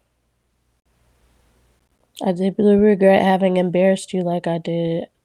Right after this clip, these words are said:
Our friendship is really important to me." Probably the friendship is really important to me. I don't really care about the, I don't,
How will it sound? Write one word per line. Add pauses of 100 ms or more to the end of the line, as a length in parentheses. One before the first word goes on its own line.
(180)
Our
friendship
is
really
important
to
me." (200)
Probably
the (120)
friendship
is
really
important
to
me.
I
don't
really
care
about
the,
I
don't,